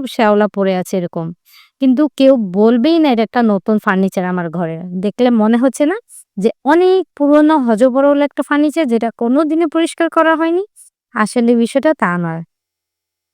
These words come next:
আর দেখেন দেওয়াল থেকে কিন্তু অনেকটা ডিস্টেন্সে রাখা এই বুকশেলফটা, কিন-, তারপরও কিন্তু এমন হয়ে গেল। তো যাই হোক,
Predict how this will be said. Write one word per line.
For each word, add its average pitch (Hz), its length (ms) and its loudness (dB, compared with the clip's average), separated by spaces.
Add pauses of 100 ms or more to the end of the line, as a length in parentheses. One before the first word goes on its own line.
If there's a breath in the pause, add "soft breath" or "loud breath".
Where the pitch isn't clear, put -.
(140)
আর 220 220 2
দেখেন 269 300 2
দেওয়াল 226 240 2
থেকে 277 220 2 (100)
কিন্তু 269 180 2
অনেকটা 240 320 2 (120)
ডিস্টেন্সে 240 480 0 (120)
রাখা 220 280 -4 (220)
এই 196 140 2 (100)
বুকশেলফটা, 240 520 -2 (140)
কিন-, 190 240 -2 (100)
তারপরও 220 440 0
কিন্তু 240 260 -2
এমন 190 220 0 (100)
হয়ে 175 220 0
গেল। 160 160 -6 (880)
তো 262 80 0
যাই 247 260 4
হোক, 320 140 2